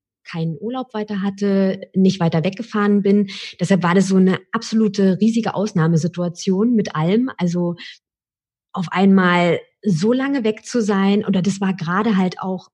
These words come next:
wirklich dieser Punkt zu haben, wie geht's jetzt weiter? Wie fange ich neu an? Und da war für mich einfach das Laufen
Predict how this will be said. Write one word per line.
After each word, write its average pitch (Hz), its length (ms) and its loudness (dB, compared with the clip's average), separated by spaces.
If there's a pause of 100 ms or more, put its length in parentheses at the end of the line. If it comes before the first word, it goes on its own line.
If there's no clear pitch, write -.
wirklich - 1000 -8 (840)
dieser 196 500 4
Punkt 277 380 2 (260)
zu 226 240 0
haben, 208 640 2
wie 208 320 0
geht's 208 240 2
jetzt 196 200 -2
weiter? 185 600 -2
Wie 196 140 0
fange 190 260 2
ich 180 120 -4
neu 175 200 0
an? 190 480 0 (140)
Und 190 120 0
da 175 100 0
war 175 140 -2
für 196 140 0
mich 196 260 2
einfach 190 280 -2
das 190 200 -4
Laufen 233 800 0